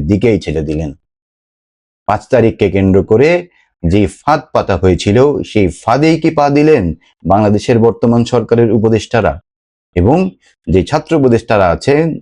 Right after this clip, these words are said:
এবং যেই বৈষম্য বিরোধী ছাত্র আন্দোলনের নেতারা যারা এই উস্কানিগুলো দিয়েছেন, তারাই কি বাংলাদেশকে সবচেয়ে বড় বিপদের মুখে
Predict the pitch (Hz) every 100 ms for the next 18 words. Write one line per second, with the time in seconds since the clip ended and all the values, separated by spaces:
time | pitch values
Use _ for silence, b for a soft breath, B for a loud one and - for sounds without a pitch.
0 | - 113 127 175 - - 92 101 92 120
1 | 175 165 147 139 135 127 117 113 110 104
2 | 101 101 104 101 98 95 120 127 117 147
3 | 113 101 - 107 - - - 175 127 110
4 | 92 92 87 131 160 165 _ _ _ _
5 | - 147 175 175 160 160 156 151 - 165
6 | 156 143 - 156 123 80 107 147 147 151
7 | 151 147 151 135